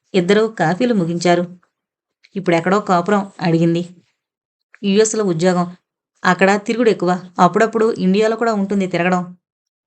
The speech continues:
"విసుగేయదా?" "నచ్చిన పని చేస్తున్నప్పుడు విసుగెందుకొస్తుంది?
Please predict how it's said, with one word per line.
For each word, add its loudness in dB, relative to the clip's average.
"విసుగేయదా?" 2
"నచ్చిన 2
పని 0
చేస్తున్నప్పుడు 0
విసుగెందుకొస్తుంది? 0